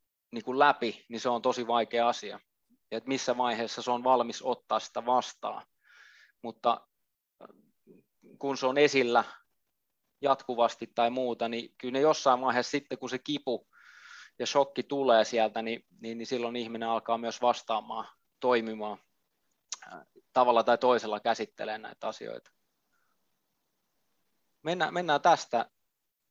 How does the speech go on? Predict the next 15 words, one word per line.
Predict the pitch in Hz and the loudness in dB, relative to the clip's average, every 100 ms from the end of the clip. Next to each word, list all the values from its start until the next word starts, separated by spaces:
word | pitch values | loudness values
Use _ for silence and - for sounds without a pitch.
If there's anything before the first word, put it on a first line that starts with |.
| _ _ _ _ 123 | _ _ _ _ 0
vielä | 135 120 131 | 4 6 6
loppuun, | 139 - 120 | 4 0 -4
mitä | 113 120 | 2 4
ollaan | 120 120 120 | 4 2 0
muilta | - 143 135 117 | -6 -4 -2 -2
kysytty | 127 131 120 - 117 - | -6 -6 -8 -12 -16 -6
kanssa, | 127 113 - 113 | -4 -4 -6 -14
et, | _ _ - | _ _ -16
et | - - _ _ _ _ _ _ - | -16 -16 _ _ _ _ _ _ -18
sä | - | -8
oot | 120 139 | -2 4
avannut | 139 127 117 - | 4 4 0 0
paljon | 131 127 113 113 | 2 2 2 0
ja, | 113 110 | -2 -4
ja | 120 113 | -4 -6